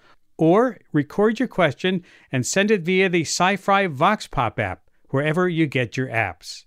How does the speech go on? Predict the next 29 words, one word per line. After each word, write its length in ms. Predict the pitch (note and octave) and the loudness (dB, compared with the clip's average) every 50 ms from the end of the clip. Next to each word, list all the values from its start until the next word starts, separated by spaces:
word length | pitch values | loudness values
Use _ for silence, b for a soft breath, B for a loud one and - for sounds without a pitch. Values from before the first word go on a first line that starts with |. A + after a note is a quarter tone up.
| _ _ _ _ _ _ _ _ _ _ _ _ b b b | _ _ _ _ _ _ _ _ _ _ _ _ b b b
We 120 | - D3+ | 2 4
have 140 | E3+ G3 F#3+ | 4 4 4
to 100 | - F3 | 2 0
take 220 | - F#3 F#3 E3+ | 2 2 0 0
a 40 | F3 | 0
short 300 | - - - F#3 E3+ C3+ | -2 0 0 0 0 0
break, 320 | - F3 F#3 G3 G3 G3 - | 2 2 4 2 2 2 0
and 160 | E3+ D3+ C#3 | 0 2 2
when 140 | D#3+ E3+ E3+ | 4 4 4
we 100 | E3+ D#3+ | 2 2
come 240 | - - E3 D#3 | 2 0 0 0
back, 320 | C#3+ D#3 E3 F3+ F#3+ F#3 - | 2 2 2 2 2 0 0
we're 100 | E3 D3 | -2 -2
taking 460 | B2+ - - F3+ F3+ F3 - F3+ E3 | -2 0 0 0 0 2 2 2 2
a 80 | D#3+ D3 | 2 0
trip 320 | - - - F3 F3 - | -2 -4 -4 -4 -4 -4
to 220 | - - D#3+ D3+ | -2 0 2 2
Alaska, 760 | D3 C#3+ C#3+ D3 D#3 F3+ G3 F3+ - - - E3 B2 F2 - _ b b b b b b b b b b | 2 2 2 2 2 2 2 0 -2 -2 -2 -2 -2 -2 -6 _ b b b b b b b b b b
to 160 | - - D3 | -2 0 0
a 60 | C#3 C3+ | 0 0
place 320 | - - E3 D#3 C#3+ - | 0 0 0 0 0 -2
formerly 480 | - - - F3+ F3 F3 F#3 F#3 F3+ E3+ | -2 0 2 2 4 4 4 4 4 4
known 400 | D#3+ D#3 D#3 D#3+ E3 F3 F3 - | 4 4 4 4 4 2 2 0
as 600 | - D3+ C3+ C3 B2 A#2+ A2+ G#2 F#2+ - - - _ - | 0 0 0 2 2 0 -2 -4 -8 -10 -14 -18 _ -10
Rat 560 | C3 A#2+ A#2 C3 D3 D3+ E3 D#3 - - - _ _ _ _ _ _ - - | -6 -4 0 2 2 2 2 0 -4 -12 -20 _ _ _ _ _ _ -6 -2
Island. 600 | C3 D3 D#3 D3+ C3+ G#2+ F2 E2+ D#2 D2+ - - _ _ _ - - - - - - - | -2 0 0 0 -2 -2 -4 -6 -12 -16 -20 -20 _ _ _ -20 -20 -20 -20 -20 -20 -20
Stay 440 | - - - - - - C3+ C#3+ C#3+ | -20 -18 -16 -10 -4 -2 -2 0 0
with 200 | C3 B2+ D3 C3+ | 2 0 0 0
us. 380 | A#2+ F2 - - - - - | -2 -4 -6 -8 -10 -10 -12